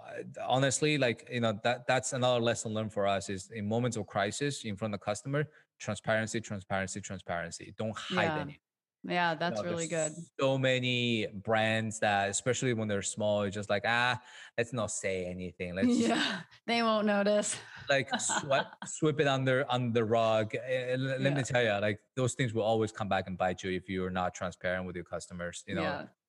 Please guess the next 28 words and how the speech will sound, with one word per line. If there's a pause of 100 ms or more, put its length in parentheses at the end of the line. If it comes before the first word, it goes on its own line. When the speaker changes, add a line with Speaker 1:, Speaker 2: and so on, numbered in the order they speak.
(140)
Speaker 1:
So
we,
we're
very
transparent,
and
we
did
the
best
we
can
in
terms
of
reaching
out
to
that
group
of
people
and
be
just
like,
"Hey,
listen,